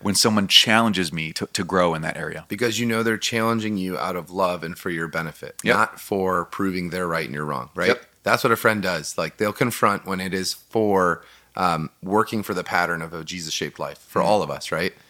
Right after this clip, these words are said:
Speaker 1: So I really hope we're not scaring everybody off, but we're gonna just say it bluntly. Uh, what we're talking about here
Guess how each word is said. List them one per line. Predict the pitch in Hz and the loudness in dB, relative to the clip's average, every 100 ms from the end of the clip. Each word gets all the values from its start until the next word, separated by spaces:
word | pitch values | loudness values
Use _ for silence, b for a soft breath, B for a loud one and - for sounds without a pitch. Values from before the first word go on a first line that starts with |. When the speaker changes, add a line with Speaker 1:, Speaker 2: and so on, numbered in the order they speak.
| B B B B | B B B B
Speaker 1:
So | - | -2
I | 98 | 2
really | 120 | 4
hope | 120 113 | 4 2
we're | 113 | 2
not | 104 | 0
scaring | 101 - 104 | 0 0 0
everybody | 98 92 90 | 0 -2 0
off, | 87 113 - | 2 2 0
but | 92 - | -4 -4
we're | 98 | -2
gonna | 104 98 | -2 -2
just | 73 | -2
say | - | -2
it | 98 | -2
bluntly. | 85 95 - 80 - B B B B - | -2 -2 -2 -10 -12 B B B B 0
Uh, | 107 95 95 95 - - _ | 4 6 6 4 0 -8 _
what | 110 110 120 | 6 6 8
we're | 135 | 4
talking | 113 98 123 | 4 4 2
about | 113 117 120 | 2 4 4
here | 131 151 | 0 -2